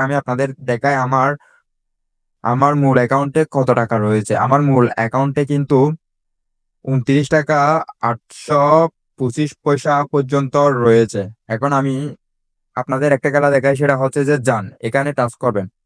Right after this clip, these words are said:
এখানে টাচ করবেন, এখানে টাচ করার পর জানে ক্লিক করার পর এখানে অ্যাড শো হয়েছে, অ্যাডগুলো আপনারা দেখবেন। এখানে ক্লিক করবেন, যা যা করতে বলে সেটা বলবেন, get now। এখান থেকে যাওয়ার পর যে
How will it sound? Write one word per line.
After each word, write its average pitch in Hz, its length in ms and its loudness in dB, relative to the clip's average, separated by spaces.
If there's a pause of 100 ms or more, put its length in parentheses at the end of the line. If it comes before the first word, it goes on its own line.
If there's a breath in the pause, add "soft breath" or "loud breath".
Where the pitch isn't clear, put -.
(920)
এখানে 143 400 0
টাচ 127 300 -2 (120)
করবেন, 143 380 2
এখানে 135 300 0 (100)
টাচ 127 180 0
করার 139 260 2
পর 143 140 4
জানে 127 260 0
ক্লিক 117 200 -4
করার 123 240 2
পর 143 160 4
এখানে 131 340 0
অ্যাড 123 220 -4
শো - 180 -10 (100)
হয়েছে, 139 380 2 (120)
অ্যাডগুলো 131 540 0
আপনারা 127 400 -2
দেখবেন। 127 540 -2 (1300)
এখানে 143 260 -2
ক্লিক 135 240 -2
করবেন, 131 280 2
যা 135 160 2
যা 143 120 0
করতে 139 220 0
বলে 139 320 4
সেটা 139 260 0
বলবেন, 131 440 0
get 131 200 0 (120)
now। 127 120 0 (180)
এখান 123 200 -2
থেকে 131 180 2
যাওয়ার 123 240 2
পর 127 220 4
যে 127 120 -6